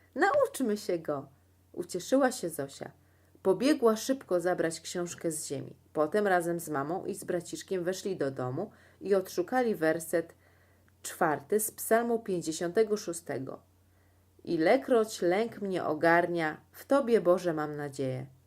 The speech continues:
przeczytała mama. Znam pewną pieśń z tymi słowami. To dobry werset dla nas. Możemy go recytować i śpiewać, zanim pójdziemy spać. Tak, Zosiu? Zosia skinęła głową. Mamusiu,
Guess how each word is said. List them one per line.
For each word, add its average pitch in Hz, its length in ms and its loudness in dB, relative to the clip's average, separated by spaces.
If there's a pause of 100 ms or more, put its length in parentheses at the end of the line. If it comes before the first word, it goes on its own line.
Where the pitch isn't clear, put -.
(460)
przeczytała 175 580 0
mama. 143 280 -8 (640)
Znam 233 400 2
pewną 208 380 0
pieśń 320 300 2
z - 80 -6
tymi 190 260 0
słowami. 139 640 -2 (140)
To 208 140 2
dobry 262 340 6
werset 175 440 2
dla 156 280 2
nas. 135 320 -10
Możemy 202 500 0
go 208 180 2
recytować 208 600 0
i - 80 -8
śpiewać, 156 680 -2
zanim 269 420 2
pójdziemy 185 420 -2
spać. - 580 -6
Tak, 202 220 2
Zosiu? 226 440 0 (460)
Zosia 196 360 0
skinęła 160 540 -2
głową. 139 480 -2 (680)
Mamusiu, 339 840 4